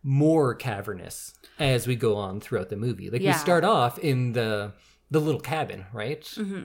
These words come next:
Speaker 1: Out in the woods, or not in the woods, but out in the snow.
Speaker 2: Yeah.
Speaker 1: And that's the smallest space we're gonna see.
Speaker 2: Mm-hmm.
Speaker 1: Um, there is Susan's place, which I think is important that that's small as well later, because that's his trying to return to that childhood world.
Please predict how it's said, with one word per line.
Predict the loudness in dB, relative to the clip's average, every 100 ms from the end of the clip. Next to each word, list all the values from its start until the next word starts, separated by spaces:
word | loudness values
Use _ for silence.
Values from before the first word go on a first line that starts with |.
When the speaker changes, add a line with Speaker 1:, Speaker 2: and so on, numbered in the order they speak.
| -4
Speaker 1:
Out | 0 0
in | 0 -2
the |
woods, | 8 10 10 6 2 -4 0
or | 4 6
not | 6 4
in | 4
the | 2
woods, | 0 -2 4
but | 6
out | 8
in | 6
the | 0
snow. | -4 -10 -14 -16 -2
Speaker 2:
Yeah. | -2 -2 -12 -20 _ _ _
Speaker 1:
And | 4 6 6 4 4
that's | 4 4 0 -10 -14 -2
the | 0
smallest | 0 -2 -2 -4
space | -2 -4 -4
we're | -8
gonna | -12 -12
see. | -12 -12 -14 -20 _ -10
Speaker 2:
Mm-hmm. | -8 -8 -10 -14 _ _ -4
Speaker 1:
Um, | -4 -4 -4 -6 -4 8
there | 10 12
is | 10 6
Susan's | 2 4 4 4 2
place, | 0 2 2 0 -2
which | 0 2
I | 2
think | 2 2
is | 0
important | -2 -2 -2
that | -4 -2
that's | -2 -4
small | -6 -6 -8 -12 _
as | -12 -8
well | -6 -6
later, | -2 -2 -2 -6
because | -8 -8 -6
that's | -6 -4
his | -6 -6 -10 -14 -16
trying | -18 -6 -2 -2 -2 -4
to | -6 -8
return | -6 -4 -2 -2 -4
to | -4
that | -4 -6 -6
childhood | -6 -4 -4 -4 -6
world. | -6 -6 -8